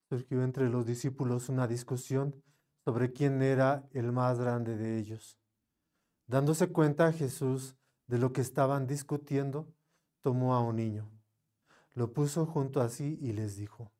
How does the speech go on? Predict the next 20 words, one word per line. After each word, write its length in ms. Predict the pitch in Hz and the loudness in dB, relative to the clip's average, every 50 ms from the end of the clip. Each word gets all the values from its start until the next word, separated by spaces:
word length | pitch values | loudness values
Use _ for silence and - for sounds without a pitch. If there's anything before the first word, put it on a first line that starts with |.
| _ _ _ _ _ _ _ _ _ _ _ _ _ | _ _ _ _ _ _ _ _ _ _ _ _ _
"El 160 | 180 175 175 | -8 -2 2
que 100 | 185 180 | 2 4
reciba 400 | 175 180 170 170 196 180 175 156 | 4 4 4 2 2 6 8 8
a 80 | 147 | 8
este 240 | 151 151 156 - 139 | 6 4 2 0 0
niño 340 | 131 135 147 151 147 143 131 | 0 0 0 0 0 0 0
en 160 | 123 123 131 | 0 0 0
mi 80 | 131 135 | -2 -2
nombre, 480 | 135 135 135 139 143 156 180 190 - - - _ _ _ _ | -2 -2 -2 0 0 0 -2 -2 -4 -10 -20 _ _ _ _
me 120 | 139 139 | -2 -2
recibe 520 | 139 131 131 123 - - 139 117 113 120 117 | 0 0 0 -2 -2 -4 -4 -2 0 -2 -2
a 60 | 113 | -2
mí, 220 | 117 131 147 139 - _ _ _ _ _ _ _ _ _ _ _ _ 135 | -2 -4 -6 -6 -10 _ _ _ _ _ _ _ _ _ _ _ _ 0
y 40 | |
el 160 | 135 143 135 135 | 0 0 2 0
que 100 | 165 160 | 2 4
me 140 | 165 175 | 4 2
recibe 460 | 170 160 165 160 165 - 156 147 147 131 | 2 2 0 0 0 -2 0 2 2 0
a 60 | 120 | 2
mí, 320 | 123 131 147 160 - - | 0 -2 -2 -4 -8 -14